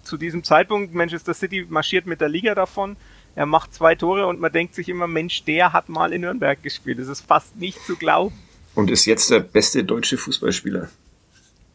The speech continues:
Speaker 1: Ja, w-, ist, das hab ich ja gest-, ich hab's dir ja gestern schon geschrieben. Das ist me-,
Speaker 2: Ja.
Speaker 1: meine feste, meine feste Überzeugung, dass momentan keinen besseren deutschen Fußballer gibt.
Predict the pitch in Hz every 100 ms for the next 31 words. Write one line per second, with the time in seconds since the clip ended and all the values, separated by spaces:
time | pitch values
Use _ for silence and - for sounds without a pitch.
0 | _ _ _ _ 131 127 - _ 120 190
1 | - 196 196 151 143 165 170 147 170 160
2 | 156 - 147 135 160 151 147 - 165 147
3 | 135 127 139 107 139 160 - 185 180 175
4 | 165 160 233 240 214 - 190 185 180 185
5 | 180 165 170 160 180 165 156 147 170 151
6 | - 160 160 160 143 143 143 127 143 -
7 | 117 117 127